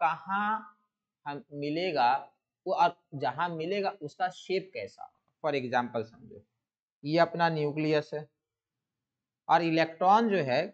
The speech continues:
कभी यहाँ मिला, कभी यहाँ मिला, कभी यहाँ, कभी यहाँ, कभी यहाँ, कभी यहाँ, ऐसे करके आपको मिला, ठीक है,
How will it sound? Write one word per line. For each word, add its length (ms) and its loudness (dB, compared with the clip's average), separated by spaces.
कभी 200 2
यहाँ 320 4
मिला, 340 4
कभी 340 -2
यहाँ 240 2
मिला, 300 2
कभी 340 -12
यहाँ, 340 -4
कभी 280 -8
यहाँ, 320 -6
कभी 260 -8
यहाँ, 300 -8
कभी 240 -12
यहाँ, 260 -12
ऐसे 260 -4
करके 240 -2
आपको 280 4
मिला, 240 -2
ठीक 300 -8
है, 200 -8